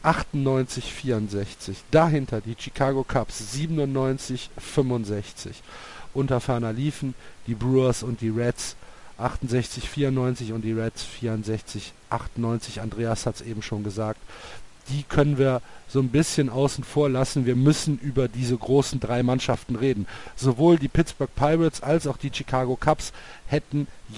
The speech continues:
jede andere Division gewonnen.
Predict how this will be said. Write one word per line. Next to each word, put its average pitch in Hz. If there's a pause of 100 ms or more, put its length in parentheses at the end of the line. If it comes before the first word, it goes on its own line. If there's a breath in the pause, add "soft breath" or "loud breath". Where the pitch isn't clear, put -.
jede 151 (200)
andere 131 (120)
Division 117 (260)
gewonnen. 110